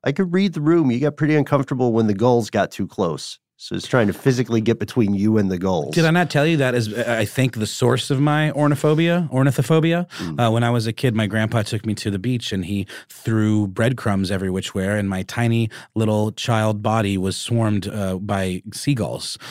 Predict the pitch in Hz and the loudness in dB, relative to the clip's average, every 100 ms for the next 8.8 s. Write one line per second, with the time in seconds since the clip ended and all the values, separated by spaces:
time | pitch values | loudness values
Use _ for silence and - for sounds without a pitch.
0 | - 107 104 95 - 120 - 107 90 - | -8 -2 -2 -2 -2 -4 -2 -2 -2 -2
1 | 110 - 160 - 104 95 92 98 95 - | -4 0 0 2 0 0 -2 -2 -2 0
2 | 139 - 123 107 101 - - 98 104 101 | 0 2 2 2 0 -4 -10 -4 -2 0
3 | 98 98 92 - 123 113 120 113 107 101 | -2 -2 -2 0 2 2 2 2 0 0
4 | 120 110 - - 107 120 120 113 104 101 | 0 0 -2 -2 0 2 2 2 0 -2
5 | 95 113 104 98 101 92 95 - 92 92 | -2 -2 -2 0 -2 -4 -6 -6 -6 -6
6 | 85 87 82 - - - - 95 90 95 | -4 -6 -6 -10 -16 -14 -6 -4 -4 -6
7 | 92 - 156 147 - 127 127 - 120 - | -6 0 0 2 0 0 0 -2 -6 -4
8 | 117 - 127 113 110 110 113 | -4 -2 0 0 0 0 0